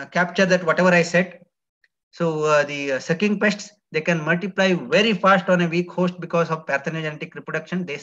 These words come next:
they will be looking for an opportunity, very prevalent in summer and summer-like conditions. See, you may think that, uh, "No, no, it is not summer, sir, rainy season." But somehow rain did not happen, and you would not have watered properly.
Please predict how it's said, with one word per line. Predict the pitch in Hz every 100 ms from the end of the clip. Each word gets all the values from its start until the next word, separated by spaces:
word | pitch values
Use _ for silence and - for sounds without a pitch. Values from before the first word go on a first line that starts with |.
| -
they | - 160
will | 156
be |
looking | 143 156 226
for | 220 185
an | 165
opportunity, | - 165 165 175 170 180 175 _ _ _ _ _ _ _ 120
very | 151 196
prevalent | 208 - 185 190 196 185
in | 180
summer | - 175 185
and | 185 180
summer-like | 175 170 185 185 180
conditions. | 170 175 175 180 - - _ _ _ _ _ _ _ _ _
See, | - 135 120
you | 143 175
may | 156 196
think | 185 185 196 175
that, | 180 180 - _ _ _ -
uh, | 151 147 143
"No, | 151
no, | 180
it | 185 180
is | 175
not | 180 175
summer, | 175 170 180
sir, | 180 180
rainy | 156 160
season." | 160 143 123 92 _ _ _ _ _ _ _ _ _ _
But | 208
somehow | - 180 190 190
rain | 170 170 170 170 _
did | 143 147
not | 165
happen, | 160 147 143 139 _ _ _ _ _ _ _ _ -
and | 147 175 170
you | 165
would | 175 170
not | 180
have | 180 175 143
watered | 143 143 175 175
properly. | 143 139 131 131 131